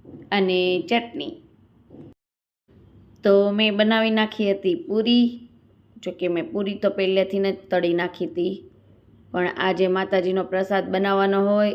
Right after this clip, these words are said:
એના માટે મેં અલગથી પૂરી બનાવી હતી. એટલે જો, માતાજીને ધરવા માટે સ્પેશિયલ પૂરી બનાવી છે.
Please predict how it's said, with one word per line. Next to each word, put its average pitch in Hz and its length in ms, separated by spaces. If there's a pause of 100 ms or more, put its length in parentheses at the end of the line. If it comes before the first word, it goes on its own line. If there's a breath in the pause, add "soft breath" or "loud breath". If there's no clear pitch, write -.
એના 185 260
માટે 185 300
મેં 185 240
અલગથી 196 380
પૂરી 196 260
બનાવી 190 460
હતી. 208 480 (1120 soft breath)
એટલે - 340 (1120)
જો, 160 380 (1500 loud breath)
માતાજીને 170 580
ધરવા 185 380
માટે 180 300
સ્પેશિયલ 180 460
પૂરી 190 280
બનાવી 190 420
છે. 196 400